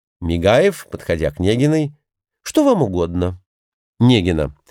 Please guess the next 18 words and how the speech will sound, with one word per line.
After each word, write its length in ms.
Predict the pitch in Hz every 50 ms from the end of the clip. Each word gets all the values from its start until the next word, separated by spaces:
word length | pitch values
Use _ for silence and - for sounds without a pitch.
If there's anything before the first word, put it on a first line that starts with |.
| _ _ _ _ _ _ _ _ _ _ _ _ _ _ _ -
«На 220 | 131 151 180 170
сцене 640 | - - - - - 269 277 269 247 240 226 220
вы 180 | 196 175 196 196
всё 260 | 147 - - - 175
бегали 400 | 165 180 262 262 196 135 113 95
от 160 | 85 80 -
меня. 380 | - 90 82 82 82 80 78 73 - _ _ - - - - - _ _
Я 240 | - 98 139 175 170
желаю 360 | 156 190 190 196 190 185 185
теперь 360 | - - 160 175 185 180 151
поговорить 520 | 147 - 156 143 147 156 165 165 175 156 -
с 60 | -
вами 260 | 151 170 170 170 175
здесь, 680 | 156 123 107 95 92 120 175 202 196 - - - - - _
при 140 | - 143 110
посторонних». 840 | - 214 196 - - 180 131 95 78 69 65 62 - - - _ _ _ _ _ _ _ _ _ _ _ -
Мелузов. 600 | - 117 120 113 104 101 90 90 98 90 - - _ _ _ _ _ _ _ _ _ _ _ _ _ _ _ _ _ _ _ _ _ _ _ _ _ _ _ _ _ _ _ _ _ _
«Да, 540 | - 110 104 104 104 131 127 160 208 214